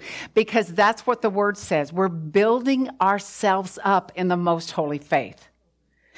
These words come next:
And it was an interesting, um, I've been reading a book by Rick Joyner. I'm trying to remember which one it is. I'm reading two at the same time by him. But he, he wrote,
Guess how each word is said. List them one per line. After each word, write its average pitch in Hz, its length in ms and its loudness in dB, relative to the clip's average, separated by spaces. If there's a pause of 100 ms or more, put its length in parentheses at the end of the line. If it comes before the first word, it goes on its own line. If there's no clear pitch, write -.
(240)
And 190 200 2
it 190 120 2
was 202 160 0
an 202 100 0
interesting, 208 760 -2
um, 165 500 2
I've 180 160 0
been 196 160 0
reading 196 340 0
a 175 60 0
book 180 260 0
by 180 80 4
Rick 170 280 -2
Joyner. 175 480 0
I'm 160 280 -2
trying 160 220 -4
to 160 80 -6
remember 160 180 -2
which 165 220 -8
one 160 160 -2
it 156 100 -4
is. 156 160 -2
I'm 160 140 -4
reading 160 220 -4
two 160 200 -6
at - 80 -6
the - 80 -12
same 160 240 -6
time 160 240 -6
by 160 120 -2
him. 160 220 -4
But 160 200 -2
he, 180 240 -4
he 185 240 -6
wrote, 208 480 0